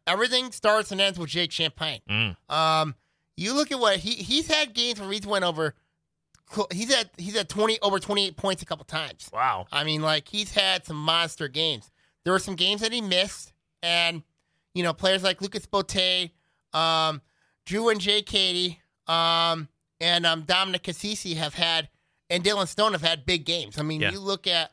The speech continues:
Speaker 2: Are they doing it at the same time, though? Or is this one-offs?
Speaker 1: It's been one-offs. I mean,
Speaker 2: See?
Speaker 1: when you look at Oxford, um, they're
Speaker 2: And
Speaker 1: a good team. I mean,
Speaker 2: and
Speaker 1: this is a good team. I mean,
Speaker 2: Yeah.
Speaker 1: Steve Laidlaw, their head coach over there, has done a really nice job with them.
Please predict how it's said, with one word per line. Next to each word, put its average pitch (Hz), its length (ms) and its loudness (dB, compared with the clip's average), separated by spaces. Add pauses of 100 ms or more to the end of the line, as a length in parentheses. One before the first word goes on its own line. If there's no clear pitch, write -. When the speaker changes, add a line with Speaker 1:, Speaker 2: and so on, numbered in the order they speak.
(100)
Speaker 2:
Are 139 100 2
they 143 100 4
doing 156 220 0
it 165 60 2
at 156 100 -4
the - 80 -6
same 147 320 0
time, 151 400 0
though? 87 240 -6
Or 101 60 -2
is 104 120 -2
this - 380 -4 (480)
one-offs? 110 560 0
Speaker 1:
It's 202 140 0
been 240 300 0
one-offs. 180 640 2
I - 20 -4
mean, 165 200 -2
Speaker 2:
See? 160 260 -2
Speaker 1:
when 180 100 -2
you 175 140 0
look 208 180 -2
at 185 100 0
Oxford, 170 720 -2
um, 156 360 2 (760)
they're 226 160 4
Speaker 2:
And 277 40 2
Speaker 1:
a 240 40 -18
good 294 200 2
team. 202 320 -2
I 127 40 -10
mean, 170 100 0
Speaker 2:
and 165 160 -2 (120)
Speaker 1:
this 185 200 -10
is 233 80 -8
a 247 40 -4
good 208 240 -2
team. 185 280 -4
I 139 40 -2
mean, 151 260 -6 (100)
Speaker 2:
Yeah. - 80 -2
Speaker 1:
Steve 233 140 -2
Laidlaw, 190 520 2 (460)
their 170 100 2
head 170 180 2
coach 180 260 0
over 156 120 -6
there, 156 120 -2
has 147 120 -8
done 170 160 -2
a 151 40 -2
really 160 180 -2
nice 147 220 -2
job 147 340 0
with 127 120 -8
them. 127 320 -4